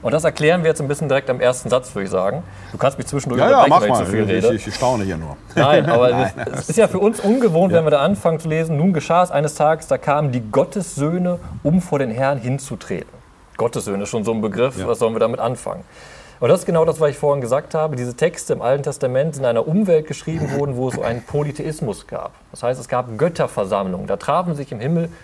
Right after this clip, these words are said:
Speaker 1: die Götter und entschieden über die Geschicke der Menschen. Jetzt haben wir aber im Neu-, im Alten Testament die Bewegung hin zum Monotheismus. Es gibt eben nicht mehr die Götterversammlung, sondern es gibt nur den einen Gott, der allmächtig ist.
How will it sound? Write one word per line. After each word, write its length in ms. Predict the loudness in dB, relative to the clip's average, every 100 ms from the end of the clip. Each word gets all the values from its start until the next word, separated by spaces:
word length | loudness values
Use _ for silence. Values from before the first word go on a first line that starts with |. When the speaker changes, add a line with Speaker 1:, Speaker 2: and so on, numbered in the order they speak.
| -10
Speaker 1:
die 120 | -8
Götter 460 | 0 0 4 2 2
und 80 | -4
entschieden 460 | -8 -4 -2 -2 -4
über 140 | -6
die 80 | -6
Geschicke 340 | -6 -6 -2
der 120 | -2
Menschen. 380 | 0 -2 -4 -16 -20 -20 -20 -20 -20 -10
Jetzt 180 | -8 -2
haben 160 | 0 2
wir 160 | 2
aber 260 | 2 2 2
im 160 | 2
Neu-, 220 | 4 4 4
im 220 | 0 2
Alten 240 | 0 2
Testament 480 | -2 -2 -2 -2 -4
die 60 | -4
Bewegung 380 | -2 -2 -2
hin 220 | -4 -4 -4
zum 160 | -4
Monotheismus. 720 | -2 -4 -4 -8 -6 -8 -10 -18
Es 140 | -20 -10
gibt 180 | -10 -8
eben 140 | -8
nicht 140 | -6
mehr 100 | -6
die 80 | -6 -4
Götterversammlung, 880 | -4 -4 -6 -4 -2 -2 -2 -4 -6 -14 -20 -8
sondern 160 | -6 -6
es 80 |
gibt 220 | -6 -6 -4
nur 100 | -4
den 160 | -6 -4
einen 320 | -2 -2 -2
Gott, 300 | -2 -2 -2
der 120 | -4
allmächtig 600 | -2 -2 -2 -4 -10 -18 -20
ist. 240 | -20 -20